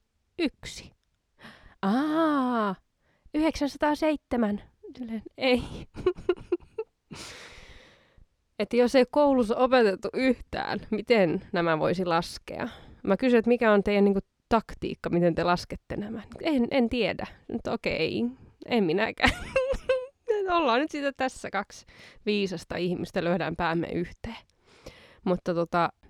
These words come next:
ihan hyvin tänään sit meni, tuli samojen läksyjen kanssa tänään ja eilen. Ja tota, mm, ö, ky-, kyllä se siitä. Minä osasin ihan, ihan okosti nyt sitten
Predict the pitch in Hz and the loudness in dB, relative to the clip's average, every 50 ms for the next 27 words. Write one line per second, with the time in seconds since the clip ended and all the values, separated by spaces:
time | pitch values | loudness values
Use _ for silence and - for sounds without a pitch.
0 | - - 175 175 220 240 226 240 247 226 247 247 220 196 196 190 196 196 190 180 | -12 -10 -4 0 2 4 6 6 6 6 4 2 4 4 4 4 4 4 4 2
1 | 180 185 - - 175 175 175 175 170 165 160 165 - - - - 180 170 185 180 | 0 0 0 2 2 4 4 4 4 2 0 -2 -6 -10 -8 -4 -2 -2 -2 0
2 | 233 240 247 254 247 233 214 202 185 - 190 190 - - - 190 185 175 160 - | 2 6 6 8 8 8 6 6 4 4 2 0 -2 -4 -2 -2 0 0 -2 -2
3 | 165 165 170 - 180 - 196 208 220 220 214 202 196 190 175 - 175 175 175 175 | -4 -6 -6 -8 -8 -4 0 0 2 2 4 4 4 2 2 2 2 2 2 2
4 | 170 165 165 160 165 - - - - - _ _ - 175 165 - - - - 165 | 0 -2 -4 -4 -6 -8 -12 -20 -20 -20 _ _ -4 -4 -4 -4 -4 -6 -6 -6
5 | - - 165 160 156 151 - - - - 185 185 - - - - - - - - | -6 -4 -4 -4 -2 -4 -4 -6 -6 -8 -8 -8 -10 -16 -20 -20 -18 -16 -14 -14
6 | - - - - 90 - 78 - - _ _ _ _ _ - - - - - 78 | -14 -14 -12 -12 -10 -10 -10 -12 -16 _ _ _ _ _ -20 -16 -14 -12 -12 -12
7 | - - - 175 208 208 277 254 - 294 226 185 - - - - - - - - | -12 -10 -6 -6 -4 -4 -4 -4 -2 -2 -2 -2 -4 -8 -14 -16 -20 -20 -20 -20
8 | _ _ - - - 190 196 214 220 233 247 254 254 226 - 220 208 185 220 208 | _ _ -8 -2 -2 0 0 2 2 2 2 2 0 0 0 0 2 2 0 0
9 | 220 196 170 165 - - _ _ 190 190 190 208 190 175 170 - 226 226 175 165 | 0 0 0 -2 -4 -10 _ _ -6 -4 -2 -2 0 0 -2 -2 -4 -4 -2 -2
10 | 160 156 156 - 165 151 160 - - - - - - - - - - - _ - | 0 -2 -2 -6 -8 -8 -8 -10 -12 -16 -14 -12 -12 -10 -10 -12 -14 -14 _ -16
11 | - | -16